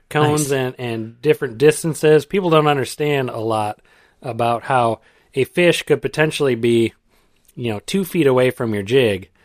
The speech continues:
Speaker 1: but it's gonna show, it's gonna show about at the same level of your jig.
Speaker 2: Yep.
Speaker 1: Um, it's just gonna be further away. So that, that fish will actually show up below there. So you always wanna jig, have your jig be above the fish mark.
Speaker 2: Yep.
Speaker 1: Okay.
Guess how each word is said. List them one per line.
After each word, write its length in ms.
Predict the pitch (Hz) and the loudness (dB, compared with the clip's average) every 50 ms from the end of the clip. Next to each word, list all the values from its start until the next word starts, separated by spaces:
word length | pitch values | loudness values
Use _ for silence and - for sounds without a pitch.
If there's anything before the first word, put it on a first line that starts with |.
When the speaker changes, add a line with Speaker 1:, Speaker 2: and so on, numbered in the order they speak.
| _ _ _ _ _ _ _ - | _ _ _ _ _ _ _ -6
Speaker 1:
but 140 | 123 120 123 | -4 -2 -2
it's 140 | 135 - - | -2 -2 -2
gonna 180 | 165 135 120 | -4 -2 -2
show, 480 | 113 - - 135 123 117 113 110 104 - _ _ _ _ _ _ _ _ _ _ _ _ _ _ _ _ _ _ _ | -2 0 0 2 2 2 2 0 -2 -4 _ _ _ _ _ _ _ _ _ _ _ _ _ _ _ _ _ _ _
it's 160 | - 131 131 - | -6 -4 -4 -2
gonna 180 | 170 139 120 | -2 -2 -2
show 540 | - - 139 127 117 113 113 110 - 123 - _ | -2 -2 0 0 0 0 -2 -4 -8 -12 -14 _
about 280 | 123 113 127 127 123 120 | -2 2 2 4 4 2
at 60 | 110 | 0
the 40 | 107 - | -4 -6
same 240 | - 123 113 107 | -6 -4 -4 -2
level 300 | 107 110 113 110 110 104 101 | 0 0 0 0 0 -2 -2
of 80 | 95 | -2
your 100 | 101 98 | -4 -8
jig. 400 | 90 92 98 98 95 92 95 _ _ _ _ _ _ _ _ _ - - | -8 -6 -6 -6 -6 -8 -10 _ _ _ _ _ _ _ _ _ -20 -20
Speaker 2:
Yep. 140 | - - _ - | -20 -20 _ -12
Speaker 1:
Um, 320 | 117 110 107 104 101 98 - _ _ - | -8 -6 -6 -6 -8 -10 -14 _ _ -6
it's 200 | 127 113 - - | -6 -6 -6 -8
just 260 | - 120 113 - - | -8 -8 -8 -6 -6
gonna 140 | 123 117 110 | -6 -4 -2
be 140 | 113 107 | -2 -2
further 360 | - - 131 120 113 107 104 104 | -2 0 0 0 0 0 0 -2
away. 400 | 98 98 98 98 92 87 85 _ _ _ - _ _ _ | -2 -2 -4 -6 -6 -8 -12 _ _ _ -20 _ _ _
So 180 | - - - 113 | -16 -10 -6 -2
that, 260 | 113 117 120 - 110 | 0 2 0 0 0
that 140 | 120 117 - | -4 -4 -2
fish 200 | - 151 139 - | 0 -2 0 2
will 80 | 135 123 | 2 0
actually 220 | 117 - - 113 | 0 0 -4 -6
show 180 | - - 127 117 | -4 -2 -2 -2
up 120 | 107 101 98 | -4 -4 -8
below 340 | 104 104 104 107 110 110 107 | -10 -6 -4 -4 -2 -2 -4
there. 300 | 101 95 92 90 92 - | -6 -8 -10 -12 -14 -16
So 140 | - - 135 | -14 -8 -2
you 120 | 127 147 156 | 0 2 4
always 220 | 165 175 170 147 | 4 4 2 0
wanna 200 | 151 156 156 143 | 0 -2 -2 -2
jig, 380 | 123 120 131 139 131 127 117 - _ _ _ _ _ _ _ _ _ _ - - | -2 0 0 0 0 0 -4 -8 _ _ _ _ _ _ _ _ _ _ -20 -12
have 180 | - 143 139 131 | -4 -2 -2 0
your 100 | 139 127 | 0 0
jig 260 | 120 123 127 123 117 | 2 2 0 0 0
be 140 | 117 123 117 | 0 0 0
above 440 | 107 104 113 113 113 110 104 - _ _ _ | 0 0 0 0 0 0 -2 -6 _ _ _
the 80 | - 110 | -10 -10
fish 280 | - 127 113 - - | -6 -6 -6 -6 -6
mark. 320 | - 95 - - _ _ _ _ _ _ _ _ _ - | -10 -12 -18 -18 _ _ _ _ _ _ _ _ _ -2
Speaker 2:
Yep. 160 | 135 131 135 _ _ _ _ - | 0 0 0 _ _ _ _ -14
Speaker 1:
Okay. 240 | - 104 104 98 | -10 -10 -10 -10